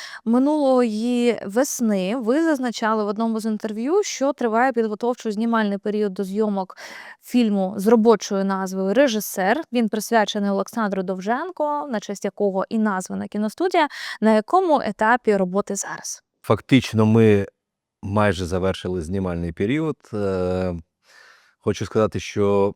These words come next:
Speaker 2: у вас буде можливість побути на, е, одному з знімальних днів на Домській площі. Що можна сказати про цей фільм? Е, дуже приємно, що ми його робимо в Одесі, бо Довженко — це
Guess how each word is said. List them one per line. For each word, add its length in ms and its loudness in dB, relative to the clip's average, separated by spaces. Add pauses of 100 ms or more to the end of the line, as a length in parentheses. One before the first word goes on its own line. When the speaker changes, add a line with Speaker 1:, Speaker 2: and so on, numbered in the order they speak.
(160)
Speaker 2:
у 60 -10
вас 180 2
буде 300 0
можливість 920 -2
побути 380 -4
на, 560 -4 (420)
е, 720 -6 (180)
одному 460 0
з 40 -4
знімальних 520 -2
днів 480 -4 (460)
на 460 -2
Домській 440 -6
площі. 520 -4 (180)
Що 200 -2
можна 240 0
сказати 380 -2
про 160 -2
цей 240 -2
фільм? 400 -4 (760)
Е, 260 -4
дуже 240 0
приємно, 340 2
що 140 -4
ми 100 0
його 140 4
робимо 280 0
в 40 -2
Одесі, 440 -2 (460)
бо 380 4
Довженко — 680 0
це 380 2